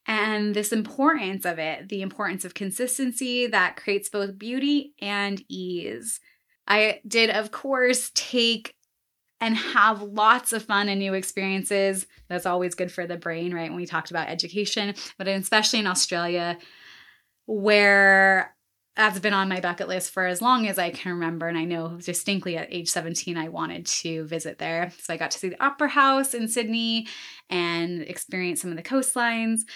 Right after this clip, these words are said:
And I got to pet a koala for the first time in my life and feed a kangaroo. So doing this, I definitely felt childlike,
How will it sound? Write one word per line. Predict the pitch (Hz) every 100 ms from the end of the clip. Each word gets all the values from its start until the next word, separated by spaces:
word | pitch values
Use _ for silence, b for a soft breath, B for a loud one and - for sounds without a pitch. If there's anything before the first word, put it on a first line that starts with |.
| B B _ -
And | 208 208 202
I | 185 196
got | 208 226 -
to | - 349
pet | 349 - 175 -
a | 226
koala | - 233 226 202 240 392 277 220
for | 214 185
the | 185
first | 185 185 180
time | 190 175
in | 175
my | 170
life | 165 165 190
and | - 190 190 196
feed | 190 180 190 196
a | 180 190
kangaroo. | 190 190 185 175 175 165 165 120 143 - B B -
So | 247 240
doing | 277 302 302 254
this, | 247 277 196
I | 202
definitely | 196 - 254 - 269
felt | 269 214 131
childlike, | - 240 220 220 220 208 208 202